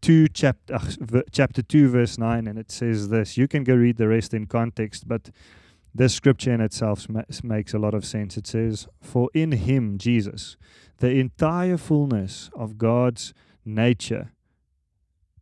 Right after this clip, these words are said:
dwells bodily, and you have been filled by him, who is the head over every ruler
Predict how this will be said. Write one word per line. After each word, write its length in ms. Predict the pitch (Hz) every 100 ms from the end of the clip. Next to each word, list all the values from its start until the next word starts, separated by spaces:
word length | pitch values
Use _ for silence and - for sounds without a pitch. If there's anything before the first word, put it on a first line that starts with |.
| _
dwells 420 | - 113 110 107 -
bodily, 520 | 107 104 98 101 110 _ -
and 160 | 104
you 180 | 101 120
have 160 | 135 -
been 160 | 127
filled 360 | 104 - 139 127
by 160 | 117 101
him, 240 | 101 101 _ _ _
who 120 | - 113
is 160 | 107
the 160 | 107 98
head 220 | 113 123
over 340 | 120 117 113 117
every 280 | 135 143
ruler 540 | 120 113 107 107 104